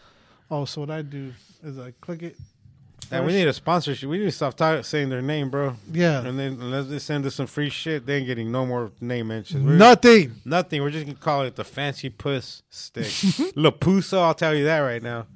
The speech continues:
Speaker 1: La Pusa?
Speaker 2: LaRu-, you know LaRusso?
Speaker 1: Yeah.
Speaker 2: His kid's like a bully. But his homies, like, when he don't wanna do shit, call him La Puso. <laughs>
Speaker 1: That's pretty
Speaker 2: To
Speaker 1: funny.
Speaker 2: me, I was so, I, like, I don't know, that's hilarious. They're like, "Shut up, La Puso."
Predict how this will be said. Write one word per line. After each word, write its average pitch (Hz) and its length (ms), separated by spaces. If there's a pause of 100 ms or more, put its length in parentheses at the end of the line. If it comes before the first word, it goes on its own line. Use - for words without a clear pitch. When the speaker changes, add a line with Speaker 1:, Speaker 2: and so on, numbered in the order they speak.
(160)
Speaker 1:
La 147 140
Pusa? 233 600 (260)
Speaker 2:
LaRu-, 127 440
you 147 100
know 151 120
LaRusso? 156 760
Speaker 1:
Yeah. 151 180
Speaker 2:
His 131 140
kid's 139 220
like 131 160
a 123 60
bully. 147 540 (1160)
But 113 140
his 104 140
homies, 131 380
like, 117 140
when 113 140
he 123 100
don't 117 100
wanna 107 200
do 131 140
shit, 127 280
call 113 260
him 98 80
La 95 80
Puso. 131 600 (400)
<laughs> - 360
Speaker 1:
That's 143 180
pretty 127 220
Speaker 2:
To 127 100
Speaker 1:
funny. 120 140
Speaker 2:
me, 123 60
I 113 60
was 107 100
so, 113 280 (120)
I, 104 180
like, 98 260
I - 20
don't 104 160
know, 98 60
that's 98 160
hilarious. 87 540 (960)
They're 101 140
like, 98 140
"Shut - 220
up, 135 140
La 110 140
Puso." 113 640